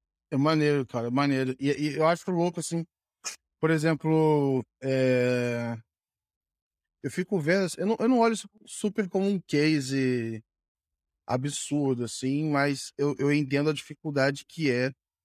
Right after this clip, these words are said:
você colocar propagandas no Waze. Em que momento você bota um pop-up na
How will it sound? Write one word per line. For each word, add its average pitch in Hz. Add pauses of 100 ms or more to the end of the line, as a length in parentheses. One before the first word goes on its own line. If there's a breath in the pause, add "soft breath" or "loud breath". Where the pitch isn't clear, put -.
(480)
você 131
colocar 139
propagandas 170
no 170
Waze. 127 (1600)
Em 151
que -
momento 214
você 202
bota 175
um 185
pop-up 175
na 165